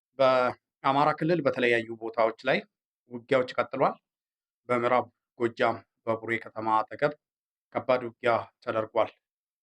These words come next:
ባንጃ ተራራ በተባለው ቦታም የተከፈተው ውጊያ ኪሳራን አድርሶባቸዋል ነው የተባለው። በተመሳሳይ በሰሜን ሸዋ ምንጃር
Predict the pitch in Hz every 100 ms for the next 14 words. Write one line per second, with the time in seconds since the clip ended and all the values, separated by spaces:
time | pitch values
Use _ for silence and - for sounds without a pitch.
0 | _ 120 117 117 120 113 - 113 113 110
1 | 107 113 113 113 110 110 - 139 - 139
2 | 120 - - - 127 120 131 180 - _
3 | _ _ _ _ - 117 127 117 117 117
4 | 117 113 - 120 120 120 - 135 123 110
5 | - - 110 120 113 135 202 _ _ _
6 | _ - 127 131 131 131 147 143 123 127
7 | 120 120 117 _ _ _ - 123 123 139
8 | - _ _ _ - 120 117 123 117